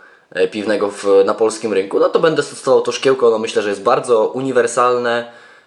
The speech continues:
e, czy to będzie barley wine, czy porter, czy Reese, no to ono się nada, ma fajny kształt, e, taki delikatny tulipan, czy nawet, może nie taki delikatny, ale bardzo ciekawy dla mnie kształt i mi się mega podoba.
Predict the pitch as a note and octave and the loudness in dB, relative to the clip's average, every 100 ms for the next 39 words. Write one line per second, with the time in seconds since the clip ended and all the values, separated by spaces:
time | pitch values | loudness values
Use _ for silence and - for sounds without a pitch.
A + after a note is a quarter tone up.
0 | - G#2+ G#2 B2+ B2 A#2+ A2+ A2 G2 A2 | -2 0 0 -2 0 2 2 0 2 2
1 | A2 A2 G#2 G#2 G2+ - G#2+ G2+ A2 G2 | 0 0 0 0 -6 0 0 2 0 -2
2 | F#2+ G#2+ G#2 G#2 G2 - G2 G2 F#2 F#2 | -2 -4 -2 -4 -4 -4 -4 -2 0 -2
3 | - - - - - - A#2 G#2+ A2 G#2+ | -6 -18 -20 -20 -6 -2 0 0 -2 0
4 | A#2+ A2 G#2 - A2+ G#2+ G2+ - G#2+ G2+ | 0 0 -2 -2 0 -2 -6 -2 0 0
5 | G2+ - G2 F#2+ F#2 G#2 - F#2+ G2 G2 | -2 -4 -2 0 -2 -6 -8 -8 -6 -4
6 | G2+ G2+ F#2+ G#2 G2+ G2+ F#2+ F#2 F#2 - | -4 -6 -6 -6 -2 -2 -2 -4 -8 -18
7 | - - - - F#2 F2+ F2+ - _ - | -20 -20 -20 -8 -4 -4 -4 -14 _ -20
8 | - - - D#2+ F#2 A2 A#2 C#3 D3 D#3+ | -18 -14 -10 -6 -2 0 0 2 2 2
9 | D3+ - F#2 A#2 D#3+ E3 C#3 C3+ B2+ A#2+ | 0 0 2 4 2 2 -2 0 0 2
10 | A#2 A2+ G2+ - A2+ G#2+ G2+ G#2 G2+ F2+ | 0 -2 -4 0 0 0 -8 -6 -4 -4
11 | F2 A2+ A2+ G#2 G2+ F#2 E2 D#2+ - | -2 0 0 0 0 0 -2 -4 -10